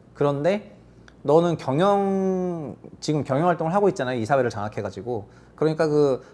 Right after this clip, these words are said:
경영에선 빠져나오는 걸로 인해서 경영권에 대해서는 프리미엄을 줘가지고 내가 뭐 한 삼십 프로 프리미엄을 줘서 너 거 오천이백억에 사갈게." 해서 여기는 오천이백억에 넘어가는데, 그럼 나머지 육십 퍼센트 비대주주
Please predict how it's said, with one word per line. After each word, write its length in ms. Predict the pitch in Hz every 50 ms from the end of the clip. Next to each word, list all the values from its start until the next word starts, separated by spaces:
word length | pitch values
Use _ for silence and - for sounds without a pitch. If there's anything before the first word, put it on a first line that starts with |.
| -
경영에선 500 | - - 135 143 165 175 175 170 165 151
빠져나오는 800 | 151 170 190 185 202 196 190 180 151 135 135 131 131 127 123 120
걸로 240 | 110 110 110 110 107
인해서 580 | 101 98 101 98 101 - 147 139 117 98 - - -
경영권에 460 | - 131 147 156 147 151 151 147 135
대해서는 360 | 131 127 120 - 127 127 120
프리미엄을 580 | - - 196 196 190 190 180 165 156 143 135 127
줘가지고 540 | - 104 95 104 104 - 104 - 135 131
내가 160 | 110 113 113 131
뭐 140 | 135 131
한 100 | 127 131
삼십 320 | 135 165 190 214 - 233 -
프로 180 | 226 214 196
프리미엄을 380 | 196 - 214 202 202 202 202 175
줘서 320 | 151 135 131 160 202 220 - - - - - - - -
너 180 | - 113 131 131
거 100 | - 160
오천이백억에 760 | 156 131 127 143 - - 202 170 131 117 139 147 143 135 135
사갈게." 520 | 135 - 185 190 175 151 - - 151 156 160
해서 280 | 165 175 180 185 139 110
여기는 520 | 139 143 151 147 196 202 208 208 196 185 - - - - - - -
오천이백억에 720 | 135 156 - 208 202 190 160 160 156 151 143 131 135 131
넘어가는데, 680 | 110 101 104 123 127 117 113 101 101 104 110 131 120 -
그럼 140 | - - 131
나머지 380 | 110 107 135 190 226 233 208 151
육십 260 | 131 123 - 226 226
퍼센트 600 | - 233 214 208 190 175 - 180 165 139 123 - - - - - - - - -
비대주주 1040 | - - 214 233 247 254 254 254 254 254 - - 123 117 110 127 131 107 - 92 90